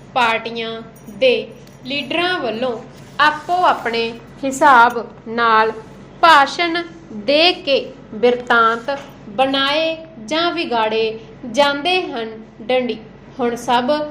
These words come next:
ਤੋਂ ਵੱਧ ਚਰਚਾ ਰਾਹੁਲ ਗਾਂਧੀ ਵੱਲੋਂ ਉੱਤਰ ਪ੍ਰਦੇਸ਼ ਦੇ ਰਾਏ ਬਰੇਲੀ ਤੋਂ ਆਪਣੇ ਕਾਗਜ਼ ਦਾਖਲ ਕਰਵਾਉਣ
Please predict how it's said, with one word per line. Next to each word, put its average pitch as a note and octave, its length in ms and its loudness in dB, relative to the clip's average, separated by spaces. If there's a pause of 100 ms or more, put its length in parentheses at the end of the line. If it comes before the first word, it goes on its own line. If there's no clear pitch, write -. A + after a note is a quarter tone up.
(220)
ਤੋਂ D#4 200 2
ਵੱਧ B3 320 2 (400)
ਚਰਚਾ A3+ 520 -2 (380)
ਰਾਹੁਲ D4 600 0
ਗਾਂਧੀ B3 440 -2 (280)
ਵੱਲੋਂ A3+ 500 0 (420)
ਉੱਤਰ D4+ 300 2
ਪ੍ਰਦੇਸ਼ B3 720 2 (320)
ਦੇ B3 160 8 (580)
ਰਾਏ C#4 400 4
ਬਰੇਲੀ B3+ 540 -2 (400)
ਤੋਂ B3 160 2 (460)
ਆਪਣੇ B3 380 4 (100)
ਕਾਗਜ਼ B3 520 4 (380)
ਦਾਖਲ - 480 4 (360)
ਕਰਵਾਉਣ D4+ 580 2